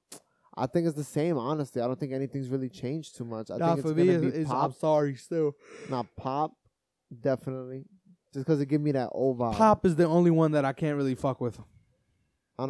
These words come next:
Speaker 1: know, give me that old Lil Uzi vibes.
Speaker 2: Yeah?
Speaker 1: Yeah, O D,
Speaker 2: Like
Speaker 1: like
Speaker 2: the
Speaker 1: when
Speaker 2: yeah, yeah, yeah, yeah. Kinda
Speaker 1: Nah.
Speaker 2: Uzi?
Speaker 1: Yeah. But, like, earlier projects, more, more, like,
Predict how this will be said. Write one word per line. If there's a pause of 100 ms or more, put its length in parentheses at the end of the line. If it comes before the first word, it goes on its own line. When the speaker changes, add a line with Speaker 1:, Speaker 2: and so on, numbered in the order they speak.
Speaker 1:
know,
give
me
that
old
Lil
Uzi
vibes. (460)
Speaker 2:
Yeah? (220)
Speaker 1:
Yeah,
O
D,
Speaker 2:
Like
Speaker 1:
like
Speaker 2:
the
Speaker 1:
when
Speaker 2:
yeah,
yeah,
yeah,
yeah. (220)
Kinda
Speaker 1:
Nah.
Speaker 2:
Uzi?
Speaker 1:
Yeah. (460)
But,
like, (1300)
earlier
projects,
more, (320)
more, (120)
like,